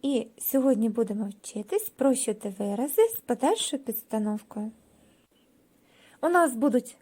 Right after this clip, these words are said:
працювати ось ці формули скороченого множення. Ви вже їх знаєте, вмієте їх застосовувати. Хто забувся, хто не знає, подивіться попереднє відео.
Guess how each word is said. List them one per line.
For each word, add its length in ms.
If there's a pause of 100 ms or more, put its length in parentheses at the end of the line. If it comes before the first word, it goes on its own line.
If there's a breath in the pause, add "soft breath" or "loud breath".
працювати 540
ось 120
ці 140
формули 380
скороченого 600
множення. 540 (380 loud breath)
Ви 120
вже 240
їх 380 (100)
знаєте, 680 (360 loud breath)
вмієте 380
їх 300 (160)
застосовувати. 800 (260 loud breath)
Хто 360
забувся, 640
хто 200
не 140
знає, 360
подивіться 580
попереднє 560
відео. 420